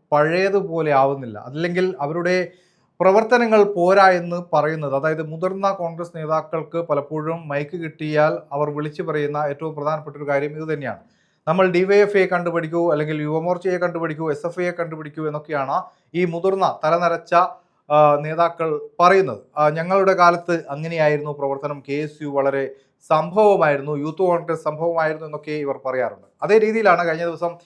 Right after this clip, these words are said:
പി ജെ കുര്യൻ, ആ, യൂത്ത്, ആ, കോൺഗ്രസിന്റെ മുതിർന്ന നേതാവാണ്, അദ്ദേഹം യൂത്ത് കോൺഗ്രസിനെ, കോൺഗ്രസിനെയും വിമർശിക്കുകയാണ്. അതായത് യൂത്ത് കോൺഗ്രസിന്റെ സംസ്ഥാന അധ്യക്ഷൻ രാഹുൽ മാങ്കൂട്ടത്തിൽ എം എൽ എ, ആ, ആ, ഏ, സ്റ്റേജിൽ ഇരിക്കുന്ന സമയത്താണ് ഇത്തരത്തിൽ വിമർശനങ്ങൾ ഉയർന്നത്. അതായത് ക്ഷുഭിത യൗവനം,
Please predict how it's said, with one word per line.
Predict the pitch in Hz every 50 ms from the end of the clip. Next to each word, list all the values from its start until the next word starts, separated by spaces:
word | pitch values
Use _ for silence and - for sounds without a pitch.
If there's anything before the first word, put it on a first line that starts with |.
| _ _ _ _ _ -
പി | 190 196 208
ജെ | 220 214 226 220
കുര്യൻ, | 220 - 165 139 127 110 - - _ _ _ _ -
ആ, | 147 151 147
യൂത്ത്, | 147 165 160 160 - 156
ആ, | 147 147 147 147 143 143 143
കോൺഗ്രസിന്റെ | 139 - 156 165 170 185 175 185 170 165
മുതിർന്ന | 156 147 147 147 160 165 165 170 156 127 - 131
നേതാവാണ്, | 139 143 139 147 147 139 135 135 151
അദ്ദേഹം | 190 175 151 156 151 156 160 147
യൂത്ത് | 151 160 160 -
കോൺഗ്രസിനെ, | 190 175 165 151 143 151 147 - 147 151 156 156 - _ _ _ _ _ _ _ _ -
കോൺഗ്രസിനെയും | 156 160 170 180 185 190 190 190 175 170 165 160
വിമർശിക്കുകയാണ്. | 151 147 147 147 151 175 160 139 135 123 120 113 110 107
അതായത് | 117 123 139 139 143
യൂത്ത് | 151 147 147 156 156
കോൺഗ്രസിന്റെ | 185 180 175 170 165 165 160 - 165 160 165
സംസ്ഥാന | 160 - 156 156 - - 185 175
അധ്യക്ഷൻ | 175 160 165 160 - 180 175 170
രാഹുൽ | 151 151 151 151 170 170
മാങ്കൂട്ടത്തിൽ | 165 165 160 165 160 160 156 160 - 160 151
എം | 147 147 151
എൽ | 151 151 143
എ, | 151 170 185 - _ _ _ _ _ _ _ _ _ -
ആ, | 147 147
ആ, | 151 156 156 151 160 156 151 151 151 147 147
ഏ, | 147 147 143 143
സ്റ്റേജിൽ | 143 147 - 160 165 180 180 214 190
ഇരിക്കുന്ന | 170 160 170 165 - 202 185 156 123 - -
സമയത്താണ് | - 147 151 165 160 160 143 123 127
ഇത്തരത്തിൽ | 131 131 143 139 - 156 151
വിമർശനങ്ങൾ | 143 143 139 147 147 - - 175 175 165 165
ഉയർന്നത്. | 156 - 156 170 175 165 165 113 101 -
അതായത് | 131 147 165 160 165 165 170 170
ക്ഷുഭിത | - - - 190 185 165 196 202 214
യൗവനം, | 220 208 185 180 175 170 170 180 185 175 151 120